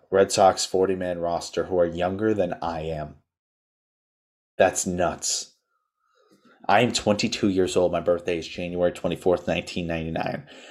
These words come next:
Brian Mata was born May third, nineteen ninety-nine, and Jason Rosario was October twenty-second, nineteen ninety-nine. Oldest guy on our roster is Adam Ottavino at age thirty-five, by the way. Second is J D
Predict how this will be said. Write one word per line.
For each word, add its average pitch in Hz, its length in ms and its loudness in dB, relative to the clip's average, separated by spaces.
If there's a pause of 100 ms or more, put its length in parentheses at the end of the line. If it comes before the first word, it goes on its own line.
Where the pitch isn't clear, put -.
(200)
Brian 92 360 6
Mata 90 320 4
was 95 140 2
born 85 320 -2
May 82 160 -6
third, 110 380 4
nineteen 101 340 0
ninety-nine, 98 420 0
and 87 160 -8
Jason 98 380 0
Rosario 90 760 0 (580)
was 98 160 2
October 90 460 0
twenty-second, - 640 -6
nineteen 80 380 -10
ninety-nine. 78 580 -8 (920)
Oldest 104 280 4
guy 98 180 6
on 95 80 4
our 92 120 6
roster 92 340 2
is 87 200 -4
Adam 85 240 2
Ottavino 82 460 -2
at 82 60 0
age 78 200 -8
thirty-five, 85 480 -2
by - 120 -2
the 82 80 2
way. 82 140 2
Second - 360 -4
is - 220 -10
J 87 200 -4
D 82 280 -10